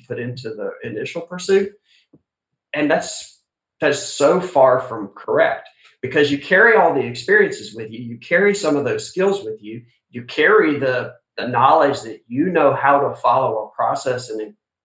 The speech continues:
and achieve something really big, which is a confidence inspiring thing in and of itself. You bring all those experiences with you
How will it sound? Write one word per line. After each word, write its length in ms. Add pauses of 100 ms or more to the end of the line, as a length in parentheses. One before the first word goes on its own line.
(280)
and 220
achieve 320
something 340
really 320
big, 360
which 160
is 160
a 140
confidence 760
inspiring 600
thing 140
in 100
and 120
of 100
itself. 460 (420)
You 180
bring 220
all 160
those 220
experiences 680
with 220
you 240